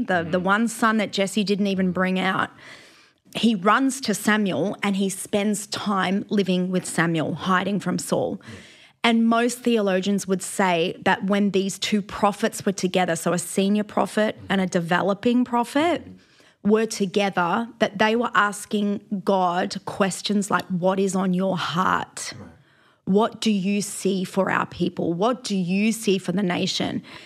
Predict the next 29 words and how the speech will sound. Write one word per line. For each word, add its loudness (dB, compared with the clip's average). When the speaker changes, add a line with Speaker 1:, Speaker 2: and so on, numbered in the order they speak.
Speaker 1:
And 4
so 4
if 0
you 2
can 2
let 0
your 2
redeemed 2
imagination 2
go 2
there, 0
that -2
you've -2
got 0
this 0
company 2
of -6
prophets 0
that 2
surrounded 0
Samuel, 0
and 2
then 0
you've 0
got 0
David, 2
this 0
worshipping 0
prophet, 0